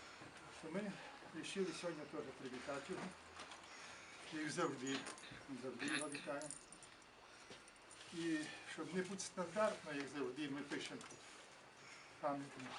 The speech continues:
адресу, якій бажаємо там всього, там його багато. Він коли почитає все сьогодні, то в його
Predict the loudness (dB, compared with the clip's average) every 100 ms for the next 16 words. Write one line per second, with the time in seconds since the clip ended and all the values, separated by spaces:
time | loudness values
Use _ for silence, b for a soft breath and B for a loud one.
0 | -4 -4 -4 0 8 8 8 0 -4 -8
1 | -10 -4 -2 0 6 12 12 10 4 0
2 | 0 -4 0 -2 0 -2 -2 -2 2 10
3 | 10 8 0 -2 0 2 2 2 8 10
4 | 10 6 2 0 2 2 2 -2 B B
5 | B B -6 0 0 4 4